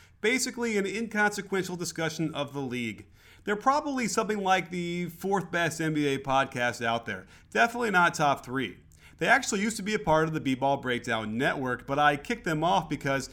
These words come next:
they were making me look bad with their fire takes. Kinda like how you don't take your hot friend to the bar when you're trying to woo a lady. That's the Super Hoopers, the younger, hotter version of me. Anyway,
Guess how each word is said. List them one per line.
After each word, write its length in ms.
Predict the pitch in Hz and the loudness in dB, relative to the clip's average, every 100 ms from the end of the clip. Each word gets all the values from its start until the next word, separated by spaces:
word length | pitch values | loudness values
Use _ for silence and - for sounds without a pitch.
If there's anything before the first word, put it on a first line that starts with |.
| - - | -16 -6
they 120 | 190 | -2
were 100 | 233 | 0
making 240 | 202 185 | 0 2
me 100 | 156 | 2
look 200 | 147 185 | 2 0
bad 220 | 147 135 135 | 2 2 2
with 140 | 147 | 0
their 120 | 156 | -2
fire 420 | 151 139 131 135 | -2 2 2 2
takes. 520 | 135 165 147 101 - - - - - | -2 -2 -2 -2 -8 -10 -20 -20 -6
Kinda 220 | - 247 247 | 4 4 6
like 200 | 220 202 | 4 6
how 120 | 190 | 4
you 140 | 175 | 4
don't 180 | 170 185 | 2 2
take 200 | 190 185 | 0 0
your 120 | 156 | 0
hot 320 | 139 151 165 - | 2 4 2 0
friend 180 | 170 165 | -2 0
to 60 | |
the 80 | 131 | -2
bar 460 | 117 160 143 131 - - | 2 6 6 4 -2 -6
when 120 | 135 | -2
you're 100 | 143 | 0
trying 260 | 135 165 165 | 0 0 0
to 80 | 143 | 0
woo 240 | 135 143 | 2 0
a 40 | 123 | 0
lady. 440 | 123 135 101 - - - - | 0 -2 -4 -10 -20 -20 -8
That's 240 | - 208 226 | 4 4 4
the 80 | 240 | -2
Super 300 | 285 254 170 | -2 0 2
Hoopers, 420 | 147 123 101 - - - | 2 0 -8 -10 -18 -6
the 100 | 160 | -2
younger, 520 | 170 190 202 220 214 - | 0 0 2 2 0 -4
hotter 360 | 196 220 220 | 4 6 6
version 400 | 214 233 196 170 | 4 2 2 0
of 220 | 160 160 143 | 0 -2 0
me. 320 | 156 98 - - - - - | 0 0 -6 -20 -20 -20 -10
Anyway, 540 | - 254 151 117 113 | -2 2 2 2 -2